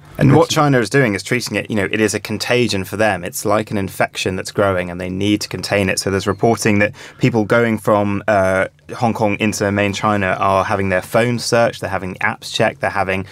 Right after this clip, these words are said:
the photos looked through, because they'll be worried about this spreading around their system. And you can see that they're starting to use the levers that they have to try and call it terrorism at home, because people have started to get aware of it in mainland China, obviously. And you had this week the actress, uh,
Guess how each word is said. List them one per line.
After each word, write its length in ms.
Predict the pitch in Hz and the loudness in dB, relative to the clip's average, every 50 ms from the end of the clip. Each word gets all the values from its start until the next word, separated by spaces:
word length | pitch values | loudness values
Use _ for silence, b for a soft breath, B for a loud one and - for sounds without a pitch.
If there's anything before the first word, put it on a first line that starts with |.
| B B B | B B B
the 80 | B 117 | B -6
photos 600 | - - 135 127 123 - - 101 98 101 95 - | 0 2 2 2 2 2 0 2 2 0 -2 -2
looked 300 | 107 110 127 147 135 - | 0 2 2 0 0 -4
through, 260 | - - 98 98 98 95 | -12 -8 -6 -6 -6 -6
because 280 | 98 95 - 110 92 | -8 -6 -8 -8 -2
they'll 280 | 104 120 123 131 127 110 | 2 2 4 4 2 0
be 140 | 101 104 101 | -2 -6 -6
worried 500 | 101 98 110 117 123 127 123 110 98 98 | -4 -2 2 2 4 4 2 0 0 0
about 220 | 95 95 101 104 | 0 -2 -2 -2
this 140 | 107 98 - | -4 -8 -8
spreading 320 | - - 113 107 107 101 | -4 0 0 0 0 0
around 240 | 98 98 98 95 95 | 0 0 0 0 -2
their 100 | 92 92 | -4 -6
system. 540 | - - - 151 143 - - 95 95 92 95 B B B B B | -4 0 0 0 0 0 -2 -2 -2 -2 -4 B B B B B
And 140 | B 123 131 | B 4 6
you 100 | 135 131 | 6 6
can 140 | - 135 123 | 4 2 0
see 200 | - - 151 143 | 2 4 4 4
that 100 | 127 117 | 4 4
they're 120 | 110 113 110 | 2 2 0
starting 440 | - - 127 123 123 127 - 117 104 | 2 0 2 2 2 0 -2 -6 -6
to 120 | - 110 | -4 -4
use 240 | 104 107 110 104 98 | -2 0 0 -2 -2
the 100 | - 107 | -2 -2
levers 440 | 101 104 117 127 131 113 110 101 98 | 0 2 2 2 2 2 0 -2 -4
that 80 | - - | -4 -4
they 140 | 107 101 | -4 -4
have 300 | - 123 127 117 107 98 - | -2 -2 -2 -2 -2 -4 -6
to 100 | - 95 | -12 -10
try 320 | - - 123 107 104 101 | -6 0 0 2 2 2
and 180 | 101 95 98 95 B B B B B B B | 0 0 -2 -6 B B B B B B B
call 300 | - - 139 131 131 131 | -4 2 4 4 6 6
it 100 | 117 - | 4 2
terrorism 640 | - - - 127 127 131 123 110 104 98 101 95 98 | 0 -2 -2 0 2 2 2 2 0 0 -2 -6 -6
at 100 | 95 - | -6 -4
home, 380 | - 135 127 120 104 92 95 | 0 0 2 2 2 -2 -4
because 200 | 95 98 107 101 | -6 -8 -10 -6
people 320 | - - 143 143 - 120 110 | -2 0 0 2 2 0 0
have 160 | 113 101 92 | 0 -2 -2
started 460 | - - 113 113 110 110 - 110 92 | -2 0 2 2 2 0 -2 -6 -8
to 80 | - - | -4 -4
get 120 | 107 101 | -2 -2
aware 240 | 101 101 104 107 104 | 2 2 2 2 2
of 100 | 101 95 | 2 0
it 80 | 98 92 | -2 -4
in 120 | 98 98 | -2 -2
mainland 340 | 101 101 95 95 95 92 92 | -2 -2 -2 -2 -4 -6 -6
China, 300 | - - 120 113 104 101 | -2 0 0 2 2 4
obviously. 560 | 101 104 104 104 101 - - 92 92 - - B B B B B | 2 2 2 0 -4 -4 -4 -4 -4 -4 -4 B B B B B
And 140 | - 110 113 | 2 4 4
you 80 | 113 110 | 4 4
had 280 | 123 127 117 110 107 | 2 2 0 0 0
this 200 | - 123 - - | -2 -2 -2 0
week 200 | 113 113 - - | 0 0 0 0
the 120 | - 107 110 | 0 2 2
actress, 500 | 113 - - - 113 101 - - - - - | 2 0 -4 -6 -6 -4 -4 -6 -6 -2 0
uh, 260 | 107 104 98 95 101 | 2 2 2 0 0